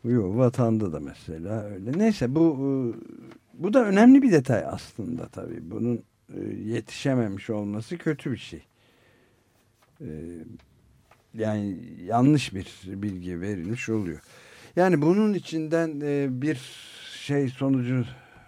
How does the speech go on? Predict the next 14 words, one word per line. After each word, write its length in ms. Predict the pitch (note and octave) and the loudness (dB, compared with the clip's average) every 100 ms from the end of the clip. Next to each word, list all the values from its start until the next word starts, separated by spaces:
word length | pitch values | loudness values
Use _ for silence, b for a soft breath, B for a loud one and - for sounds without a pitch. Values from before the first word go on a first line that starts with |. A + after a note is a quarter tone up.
| B B B _ _ _ _ _ _ _ _ | B B B _ _ _ _ _ _ _ _
çıkartmak 540 | - - C3+ B2+ D3 B2 | -10 -2 -2 -2 -6 -6
için 200 | - C3 | -4 -2
senin 360 | C3+ C#3 C3+ | 2 4 4
de 160 | A#2+ G#2+ | 2 2
biraz 180 | B2+ A2 | 2 2
önce, 320 | A2 G#2+ A2 | 0 0 -2
e, 100 | F#2 - - E2 D#2+ F2 - C#3+ C#3 | -4 -6 -14 -14 -14 -16 -20 -20 -20
söylemiş 500 | - B2 A#2 G#2+ - | -8 -4 -2 -4 -2
olduğun 380 | A2+ A2+ A2+ A2+ | -2 0 0 0
gibi 160 | A2 | -2
çok 240 | B2 D3+ B2+ | -2 -4 -2
erken. 400 | A2+ G#2 A2+ F#2 | -4 -4 -8 -8
Yani 360 | F#2 A#2 A2 G2 | -6 -4 -4 -6
hem 300 | - E3+ | 0 0